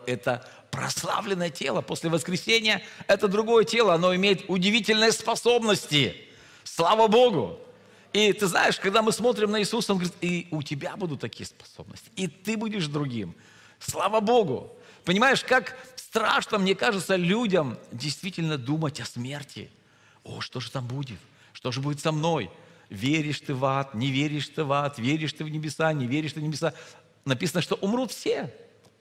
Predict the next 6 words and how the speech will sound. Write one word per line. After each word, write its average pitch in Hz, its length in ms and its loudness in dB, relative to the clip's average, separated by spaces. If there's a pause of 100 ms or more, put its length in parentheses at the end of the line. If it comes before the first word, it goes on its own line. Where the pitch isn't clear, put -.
(760)
Но 202 800 4 (360)
где 117 520 -4 (360)
кто 135 380 -2
окажется 135 600 -4
после 147 340 -16
смерти? - 560 -14